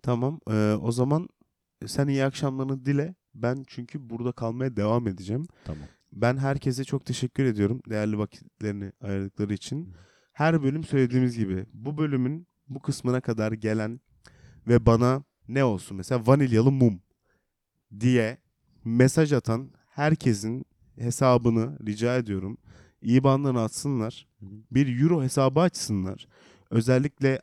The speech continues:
Speaker 1: Akbank veya Ziraat Bankası'nda yaparlarsa çok memnun olurum. Açıklamaya da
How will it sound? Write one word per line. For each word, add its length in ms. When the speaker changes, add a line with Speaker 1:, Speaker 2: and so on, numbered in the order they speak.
Speaker 1:
Akbank 500
veya 220
Ziraat 440
Bankası'nda 480
yaparlarsa 540
çok 240
memnun 260
olurum. 360
Açıklamaya 760
da 180